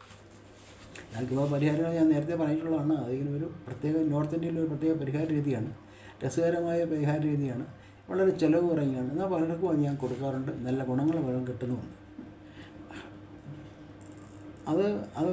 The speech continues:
അതിന് മുമ്പ് ഒരു കാര്യം, ഈ സാധാരണ നമ്മൾ ചെയ്യുന്ന ഉത്രട്ടാതി നക്ഷത്രമാകുമ്പോൾ ഉത്രട്ടാതി ദിവസവും ശനിയാഴ്ചയും ചേർന്ന് വരുന്ന ദിവസം സവിശേഷ പ്രാധാന്യത്തോടു കൂടി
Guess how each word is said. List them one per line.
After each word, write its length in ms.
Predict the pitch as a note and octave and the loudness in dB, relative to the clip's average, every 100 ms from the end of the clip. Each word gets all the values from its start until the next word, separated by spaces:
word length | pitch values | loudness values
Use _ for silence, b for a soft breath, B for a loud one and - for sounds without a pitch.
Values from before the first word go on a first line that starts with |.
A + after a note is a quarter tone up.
| F3+ | 0
അതിന് 220 | D3+ F#3 | 0 0
മുമ്പ് 240 | F#3+ G3 G#3+ | 2 2 2
ഒരു 180 | F#3+ E3 | 2 2
കാര്യം, 240 | E3 G3 E3+ | 0 2 4
ഈ 100 | D#3+ D3+ | 4 4
സാധാരണ 460 | D3 D3 D#3 F#3+ G3+ | 0 0 2 2 0
നമ്മൾ 200 | F#3+ D#3+ | 0 0
ചെയ്യുന്ന 220 | E3 E3 | 2 2
ഉത്രട്ടാതി 340 | D#3 D#3 D#3+ D#3+ | 0 0 2 4
നക്ഷത്രമാകുമ്പോൾ 640 | D#3 E3 D#3+ D3+ D3 E3+ G#3 - B B B C#3 | 2 0 -2 0 2 0 -4 -12 B B B -8
ഉത്രട്ടാതി 480 | C3+ F3 F#3+ F#3+ G3 | 0 2 6 8 8
ദിവസവും 440 | E3+ E3 E3 F#3 G3+ | 6 2 2 0 0
ശനിയാഴ്ചയും 680 | D#3+ D3+ F#3 F#3+ F#3+ F#3 D#3+ | 0 2 4 4 4 4 2
ചേർന്ന് 280 | D#3+ E3+ E3+ | 2 2 2
വരുന്ന 200 | D#3+ D3+ | 2 4
ദിവസം 380 | C#3+ D3 D3+ G3+ - - | 2 0 -2 -4 -6 -4
സവിശേഷ 460 | C3+ D3 G3+ G3 | -2 0 0 0
പ്രാധാന്യത്തോടു 680 | G#3 E3+ D3+ D3+ D3+ C#3+ C#3+ | -2 -2 0 2 2 2 0
കൂടി 180 | C#3+ E3+ | 0 0